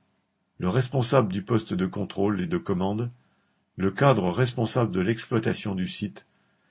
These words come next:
et un autre détaché pour le compte de C E F S A,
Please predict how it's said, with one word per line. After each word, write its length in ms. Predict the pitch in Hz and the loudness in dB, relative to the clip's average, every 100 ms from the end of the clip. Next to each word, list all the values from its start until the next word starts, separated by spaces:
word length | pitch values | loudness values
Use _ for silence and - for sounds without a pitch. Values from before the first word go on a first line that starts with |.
| _ _ | _ _
et 120 | 110 | 6
un 140 | 120 135 | 6 8
autre 320 | 156 147 104 | 6 4 2
détaché 500 | 90 123 135 - 139 | 2 2 2 2 2
pour 180 | - 107 | 2 2
le 120 | 110 | 2
compte 380 | - 113 113 - | 2 0 0 -6
de 360 | - 85 95 - | -10 -2 -2 -2
C 260 | - 139 | -2 2
E 240 | 123 110 98 | 6 6 4
F 140 | - - | -2 -2
S 220 | 101 - | -2 0
A, 180 | 117 | -2